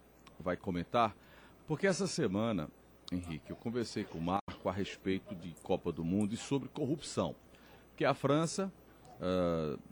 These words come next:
de certa forma, tá nas páginas policiais e os, alguns políticos ingleses, eh, franceses, no que diz respeito à Copa do Mundo. Não vamos lem-, não vamos, eh, eh, eh, esquecer,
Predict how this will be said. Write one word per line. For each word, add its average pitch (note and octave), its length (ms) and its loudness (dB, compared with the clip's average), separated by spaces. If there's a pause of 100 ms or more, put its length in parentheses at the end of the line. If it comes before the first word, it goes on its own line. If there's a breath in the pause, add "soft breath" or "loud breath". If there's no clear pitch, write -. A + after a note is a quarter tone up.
(200)
de - 60 -18
certa A#2 240 2
forma, C3+ 360 4
tá C3 220 2
nas A2+ 180 2
páginas G2+ 400 2
policiais F#2+ 840 0
e G2 40 -2
os, - 400 -8
alguns F#2 360 -2
políticos F#2 720 -2
ingleses, F#2 480 0
eh, F2 140 2
franceses, F2+ 800 -4 (360 loud breath)
no B2 120 2
que D#3 140 0
diz B2+ 140 -6
respeito C3+ 480 -2
à A#2 60 0
Copa C#3 300 -2
do C#3+ 120 0
Mundo. G2 360 0 (280 loud breath)
Não F3 100 2
vamos E3+ 260 6
lem-, E3 220 2
não D3 140 2
vamos, D3 400 2
eh, - 40 -12
eh, G2 720 2
eh, F2+ 40 0
esquecer, E3 720 0